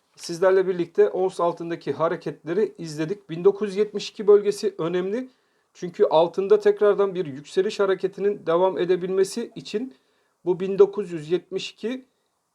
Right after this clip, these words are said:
e, direnç bölgesinin yukarı yönlü kırılması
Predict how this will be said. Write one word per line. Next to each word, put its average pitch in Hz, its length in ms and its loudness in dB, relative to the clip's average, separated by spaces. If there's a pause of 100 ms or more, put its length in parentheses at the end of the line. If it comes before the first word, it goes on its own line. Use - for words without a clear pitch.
(140)
e, 147 360 0
direnç 190 380 0
bölgesinin 185 720 -2
yukarı 156 340 -4
yönlü 165 340 -2
kırılması 165 680 -2